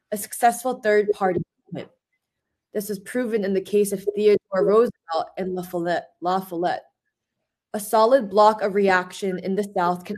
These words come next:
always be depended upon to unite with Northern conservatism to elect a president. One can only say to all this that whatever the South gains through its victory in the Revolution of eighteen seventy-six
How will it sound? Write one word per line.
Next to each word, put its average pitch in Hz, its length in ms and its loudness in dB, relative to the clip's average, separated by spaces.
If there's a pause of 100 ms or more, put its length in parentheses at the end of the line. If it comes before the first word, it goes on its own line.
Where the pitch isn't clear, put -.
(100)
always 214 200 2
be 208 160 -6
depended 202 520 -4
upon 175 460 -8
to 202 120 -10
unite 185 340 -2
with 185 160 -8
Northern 196 600 -2
conservatism 196 880 -4
to - 180 -12
elect 165 480 -6
a 185 60 -8
president. 147 500 -14 (1800)
One 240 340 6
can 262 180 -2
only 226 280 0 (160)
say 196 240 6
to 190 100 -8 (160)
all 214 140 2
this 185 420 -2 (460)
that 208 160 4
whatever 214 360 6
the 247 120 0
South 202 400 0
gains 190 420 0
through 220 200 -2
its 202 160 -4
victory 190 500 -2
in 185 100 -4
the 185 80 -2
Revolution 202 640 0
of 175 160 -6
eighteen 196 340 -6
seventy-six 175 840 -4